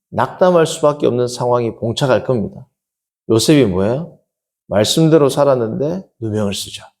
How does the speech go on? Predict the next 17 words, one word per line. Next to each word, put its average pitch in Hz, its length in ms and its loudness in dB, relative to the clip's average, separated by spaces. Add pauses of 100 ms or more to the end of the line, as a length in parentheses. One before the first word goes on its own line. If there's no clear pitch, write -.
(720)
너무 202 460 4
선했죠. 139 640 -6 (600)
여주인이 156 600 4
와서 135 760 2
유혹을 147 380 4
하는데도 131 400 -2
넘어가지 143 520 2
않고 113 480 -8 (240)
옷을 156 380 -2
벗어둔 156 440 2
채로 123 240 0
도망갔다. 98 460 -6 (960)
성경을 220 500 6
볼-, 170 400 2
보면은 147 480 -2
너무너무 202 640 2
뭐예요? 117 480 -4